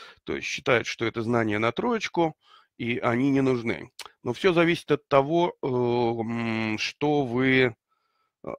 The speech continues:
что, э, о чём вы имеете представление. А, э, знать вы всё равно не можете всё. А, м,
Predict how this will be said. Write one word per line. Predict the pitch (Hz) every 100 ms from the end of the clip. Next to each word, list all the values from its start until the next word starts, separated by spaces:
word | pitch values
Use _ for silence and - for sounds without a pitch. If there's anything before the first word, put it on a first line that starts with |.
| -
что, | - - 170 - 123 131
э, |
о | 139
чём | - 147 139
вы | 120 107
имеете | 107 110 -
представление. | - 104 - - 113 98 90 - - - _ _ - - - - -
А, | 113 117 113 113 110 110 - _ _ -
э, | 95 90 110 110 123
знать | 127 113 151 214 - -
вы | 123 139
всё | - 139
равно | 139 156
не | 147 135
можете | 123 117 - 110
всё. | - 101 90 139 196 _ _ _ _ _ _ _ -
А, | 117 117 117 117 113 113
м, | - 107 127 120 113 101 104 - 87 110